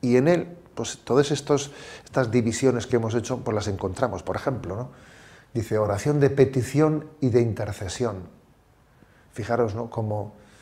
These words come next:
como en la Eucaristía, eh,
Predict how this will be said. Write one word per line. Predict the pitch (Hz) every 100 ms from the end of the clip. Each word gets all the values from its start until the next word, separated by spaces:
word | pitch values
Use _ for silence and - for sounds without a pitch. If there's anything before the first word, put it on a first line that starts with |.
| - - _ _
como | - 101 101 104 - - - - - _ _
en | 120 110
la |
Eucaristía, | 110 104 98 95 - 127 113 - - _ _ _ _ _ _ _ - _ - _ _ _ _ _
eh, | -